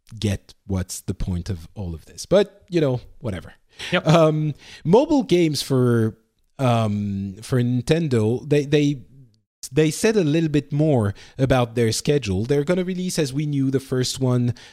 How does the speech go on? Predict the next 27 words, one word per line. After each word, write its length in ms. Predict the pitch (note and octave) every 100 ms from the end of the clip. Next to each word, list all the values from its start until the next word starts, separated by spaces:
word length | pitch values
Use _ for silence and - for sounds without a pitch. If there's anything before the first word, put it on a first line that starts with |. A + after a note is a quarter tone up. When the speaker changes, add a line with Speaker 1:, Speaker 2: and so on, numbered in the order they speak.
| -
Speaker 1:
uh, 160 | A#2+ A#2
their 280 | A#2+ B2
first 440 | A2 - D#3+ E3 -
mobile 260 | C#3 C#3
game 360 | B2 A#2 A#2 B2
by 200 | A#2 A2
twenty 420 | - B2 A#2+ -
fifteen, 600 | A#2 B2+ - - A2 D#3+
the 120 | C#3
end 140 | A#2 A#2
of 120 | G#2
the 100 | G#2
year. 360 | F#2+ G#2 C3+ F#3 - - - -
And 220 | D#3+ D3+
then, 500 | D3+ A3+ F3 C3+ C#3 -
uh, 340 | C3+ B2+ C3 C#3+ -
in 200 | D#3 D3+
total, 580 | - A#3+ A#3+ C3+ B2 C3+ - -
they 120 | C#3
will 180 | C#3+ D3
have 280 | B2+ C3+ B2+
five 400 | - E3+ G#3+ G#3
games 460 | D#3 D3+ C3 B2 A2
by 320 | B2+ B2+ B2
March 480 | A2+ D#3 F3+ - -
twenty 400 | D3 D3 - C#3
seventeen. 880 | - E3+ D#3+ C#3 F#2+ F2+ D#2+ E2